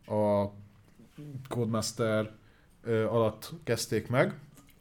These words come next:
Ez csak félig meddig volt I A-s projekt. Viszont most meg fog jelenni a nyáron az első teljesen I A, ö, égisze alatt készült F egy játékuk, ami egyébként E A Sports F egy huszonkettő néven fog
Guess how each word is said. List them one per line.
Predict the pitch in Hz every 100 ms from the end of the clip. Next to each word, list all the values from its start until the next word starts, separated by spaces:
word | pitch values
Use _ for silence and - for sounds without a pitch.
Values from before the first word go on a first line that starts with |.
| - -
Ez | 113
csak | 101 -
félig | 127 113
meddig | 110 107 104 107
volt | 107 98
I | 110 107
A-s | 101
projekt. | - 117 139 143 - - - - -
Viszont | - 123 135 143
most | 151 - - -
meg | 151 151
fog | 151 113
jelenni | 120 110 104 113 143 151 - -
a | 101 98
nyáron | 113 120 104 110 143 - - - -
az | 110 120
első | 107 101 - 107 107 101 -
teljesen | - 101 101 113 107
I | 110 110 107
A, | 104 - - -
ö, | 110 107
égisze | 120 113 107 113
alatt | 107 107 104 - - - - -
készült | - 117 - 117 110 - - - - - - 113 120
F | -
egy | 107
játékuk, | 107 117 135 175 170 226 - - -
ami | 127
egyébként | 123 123 127 131 131
E | 135 110
A | 107
Sports | - 110 110 -
F | - 107 -
egy | 104 104 -
huszonkettő | 110 - 107 110 101 - 101
néven | 104 101 101
fog | 104 104